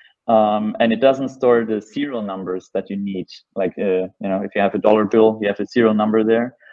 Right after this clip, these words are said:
That's, like, the analogy of the, of the coins that they store in the back end. None of that is stored there. It's all hashed, right? So if you wanna access your coins,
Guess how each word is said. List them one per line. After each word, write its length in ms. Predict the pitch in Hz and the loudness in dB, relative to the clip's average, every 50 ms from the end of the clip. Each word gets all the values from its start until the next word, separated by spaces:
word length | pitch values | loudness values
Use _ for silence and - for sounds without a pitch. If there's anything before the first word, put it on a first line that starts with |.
| _ _ - | _ _ -4
That's, 160 | - 104 - | -4 -2 2
like, 180 | 123 113 113 - | 2 2 2 4
the 60 | 113 104 | 2 2
analogy 560 | 110 110 113 117 110 104 104 107 104 101 101 | 4 6 6 6 6 4 0 -6 -10 -10 -8
of 180 | 95 95 95 - _ _ - | -8 -10 -12 -12 _ _ -10
the, 480 | 98 92 92 90 90 90 90 90 - - | -8 -8 -6 -6 -8 -8 -8 -10 -10 -10
of 120 | - 95 _ - | -12 -14 _ -16
the 80 | - | -18
coins 420 | _ - 117 110 101 98 95 - _ - | _ -2 -2 -2 -2 -2 -6 -10 _ -12
that 80 | 95 - | -10 -8
they 100 | - 95 | -8 -8
store 440 | 95 - - - 101 95 95 92 92 - | -8 -10 -8 -6 -4 -2 -2 -2 -4 -6
in 200 | 98 95 90 92 | -10 -12 -14 -12
the 180 | 95 92 87 85 - | -10 -10 -8 -2 0
back 160 | 104 104 - - | 0 0 0 -4
end. 120 | - 101 - _ _ _ _ - _ _ _ - | -12 -12 -12 _ _ _ _ -20 _ _ _ 2
None 140 | 131 151 | 4 4
of 140 | 165 165 165 - | 4 2 2 0
that 140 | 139 123 | 0 0
is 200 | 107 95 - - | 0 -4 -6 -12
stored 360 | - - 160 160 139 113 104 - - | -12 -6 -2 -2 -2 -2 -2 -6 -8
there. 340 | - 90 92 101 117 123 _ - | -6 -6 -6 -6 -8 -12 _ -12
It's 180 | 107 104 - | -14 -12 -10
all 200 | - 107 110 104 - - - - | -10 -8 -8 -8 -8 -12 -14 -10
hashed, 540 | - 113 107 98 - - - - _ - _ _ _ - | -8 -8 -8 -8 -10 -14 -20 -20 _ -20 _ _ _ -14
right? 160 | 98 104 - | -14 -14 -10
So 100 | - 113 | -10 -10
if 100 | 107 - | -6 -4
you 80 | 123 120 | -4 -2
wanna 180 | 127 131 127 | -2 -2 0
access 340 | 98 123 139 - - 127 - | 0 -2 -2 -2 -6 -8 -6
your 120 | 113 101 95 | -6 -6 -6
coins, 580 | - - 165 147 135 139 160 175 - _ _ | 0 2 2 4 2 0 -4 -8 -14 _ _